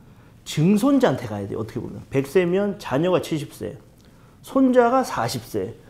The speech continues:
증손주가 열 살. 그러니까 거의 얘한테 가야 돼요.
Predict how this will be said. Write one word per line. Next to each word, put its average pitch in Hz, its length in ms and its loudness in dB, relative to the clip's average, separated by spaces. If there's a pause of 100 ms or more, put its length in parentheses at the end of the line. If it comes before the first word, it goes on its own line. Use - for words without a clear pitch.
(140)
증손주가 226 640 4
열 123 160 4
살. 113 460 -2 (320)
그러니까 - 220 -2
거의 160 340 4
얘한테 170 340 -2
가야 104 240 -14
돼요. 123 320 -16